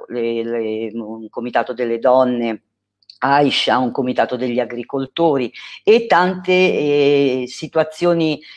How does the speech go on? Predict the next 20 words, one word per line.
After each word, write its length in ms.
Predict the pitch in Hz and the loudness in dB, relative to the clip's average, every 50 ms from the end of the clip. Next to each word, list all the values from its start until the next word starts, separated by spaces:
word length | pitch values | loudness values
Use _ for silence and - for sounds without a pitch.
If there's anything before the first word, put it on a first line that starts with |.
| - _ | -20 _
eh, 180 | - 92 131 147 | -8 -8 -6 -4
di 180 | 143 160 160 | -4 -4 -4
società 520 | 143 - 175 165 - 175 165 - 160 160 156 | -2 -2 -2 -2 -2 -2 0 2 2 2 2
civile 680 | - - 180 175 156 175 190 196 175 151 135 131 123 | -2 -6 -6 -4 -4 -2 0 2 2 2 4 2 2
che 300 | 123 - 131 - - _ _ | 2 0 -6 -6 -6 _ _
vivono 560 | - 175 180 175 151 156 151 147 143 139 135 - | -4 -2 -2 0 2 2 0 2 2 0 0 -2
intorno 540 | - 135 139 135 - - 143 135 123 135 139 | -2 -4 -6 -4 -2 0 0 0 2 2 0
a 80 | 131 - | -2 -2
questo 260 | - 131 - - 117 | -2 -10 -8 -8 -10
progetto. 680 | - - 120 113 95 95 90 95 - _ - - 82 - | -8 -8 -10 -8 -6 -6 -6 -6 -8 _ -10 -8 -8 -2
È 80 | - 156 | 0 0
un 140 | 160 156 | 0 0
progetto 400 | - 175 175 - 202 196 - 185 | 0 -4 -2 0 -2 -2 -2 -2
di 120 | 165 160 165 | 0 0 0
riabilitazione 1120 | 156 170 180 170 165 156 170 170 170 175 - 185 180 180 - - 202 202 202 208 196 175 | 2 4 4 4 2 2 -4 -4 -4 -2 0 0 0 0 -2 -2 -2 0 0 0 -2 -4
di 120 | 139 139 147 | -4 -4 -6
una 200 | 143 143 143 139 | -2 -2 -2 -2
discarica 680 | 127 135 143 - - - - 156 156 147 143 - 139 | -2 -6 -14 -12 -8 0 2 2 2 2 2 0 0
abusiva, 800 | 139 139 135 135 131 127 127 139 131 123 120 139 180 214 - - _ _ - - - - - - - - | 0 0 -2 -6 -6 -6 -4 -4 -4 0 2 2 0 0 -2 -14 _ _ -20 -20 -20 -20 -20 -20 -20 -14
eh, 800 | - - 151 147 143 139 139 135 135 131 135 131 131 127 127 127 | -4 0 2 2 4 4 4 4 4 4 4 4 2 2 0 -2